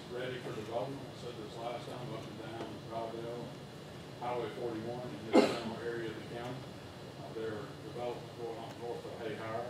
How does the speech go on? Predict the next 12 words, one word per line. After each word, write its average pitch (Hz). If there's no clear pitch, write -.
and -
on -
both 120
sides 117
of 110
Hayhire. 120
That's 117
perfect. 180
You -
know, -
it, -
it -